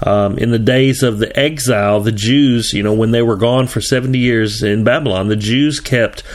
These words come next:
four solemn fasts, four, uh, ritual days, you know, of course, in addition to the feasts and the other holy days that they kept. These four days, uh, were days of mourning and weeping and fasting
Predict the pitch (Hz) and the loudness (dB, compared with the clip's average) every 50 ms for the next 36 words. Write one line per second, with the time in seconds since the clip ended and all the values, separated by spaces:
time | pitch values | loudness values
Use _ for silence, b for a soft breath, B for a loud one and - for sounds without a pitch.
0 | B B B B - - - - - 139 143 147 151 156 165 147 - - - 143 | B B B B -6 -6 -4 0 2 2 4 4 4 2 0 0 -2 -2 -2 0
1 | 131 139 139 139 139 139 139 131 - - - 147 139 135 110 - - - - - | 0 2 2 0 2 0 0 -2 -4 -4 -4 -2 0 0 -2 -2 -4 -6 -6 -6
2 | - - - - - - 131 127 127 131 131 135 139 135 135 B B B B B | -6 -8 -8 -8 -4 0 0 2 4 4 4 2 2 0 -4 B B B B B
3 | B - - 107 - - 123 117 123 143 139 - - 135 131 131 127 120 123 127 | B -2 0 0 0 0 2 2 2 2 2 0 -2 0 0 0 2 2 0 0
4 | 123 120 113 101 101 101 101 90 - - - - - - 117 110 104 104 - 131 | 2 2 0 0 0 -2 -4 -4 -6 -8 -8 -6 -4 -4 -2 -4 -2 0 0 0
5 | 120 107 - - - 127 123 120 113 127 120 - - 107 107 104 - 117 101 98 | 0 0 -2 -2 0 0 0 2 0 0 -2 -2 -2 -4 -2 -2 -2 -2 -2 -2
6 | - - - 135 123 120 - - - - 95 110 113 107 107 110 113 107 110 104 | -4 -2 -2 -2 0 0 -2 -4 -4 -2 -2 0 0 0 2 2 2 2 2 0
7 | 98 - - - 131 123 123 117 104 101 98 98 98 - 92 - - 90 - - | 0 -2 -4 -2 0 2 2 2 2 0 0 -2 -2 -6 -4 -4 -4 -4 -2 -2
8 | 127 110 - B B B B B B B - 120 127 143 160 160 143 - - 147 | -2 -2 -2 B B B B B B B 0 0 2 2 0 0 -2 -2 2 2
9 | 139 131 127 127 131 143 170 165 139 120 113 117 113 - B B B B B B | 4 4 4 2 2 0 0 0 0 0 -2 -2 -4 -6 B B B B B B
10 | B - - 104 107 101 71 87 104 113 117 117 110 123 120 123 123 127 123 - | B -2 0 0 0 0 0 0 2 0 2 2 0 0 2 2 4 2 2 2
11 | 120 104 87 92 101 101 107 113 123 127 131 139 147 156 160 196 - 101 98 90 | 0 -2 -2 0 2 2 2 2 2 2 2 0 -2 -2 -4 -6 -4 -2 -2 0
12 | 87 98 120 139 139 - 160 151 156 180 - 90 90 - - - - 113 120 131 | 2 2 2 2 2 0 -2 -2 -2 -4 -4 -6 -6 -6 -4 -4 -2 -2 -2 -4
13 | 131 - - - 143 143 143 147 156 | -6 -6 -4 -4 -2 -2 -2 -4 -6